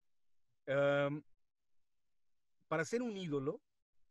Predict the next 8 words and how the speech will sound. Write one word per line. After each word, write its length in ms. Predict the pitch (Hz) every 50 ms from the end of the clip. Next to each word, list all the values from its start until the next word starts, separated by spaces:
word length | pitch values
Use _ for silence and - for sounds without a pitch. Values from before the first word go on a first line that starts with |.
| _ _
se 160 | - - 160 151
necesita 380 | 151 131 147 135 175 - 196
una 180 | 185 185 175 156
suma 380 | - - 165 170 165 160 156
de 140 | 139 131 123
muchas 520 | 117 120 135 151 151 139 - 147 131 - -
cosas. 580 | - 139 123 107 - - - - - - - _ - - - - - - _ _ _ _ _ _ _ _ _ _ _ -
Eh, 540 | 127 120 123 123 120 120 120 117 117 117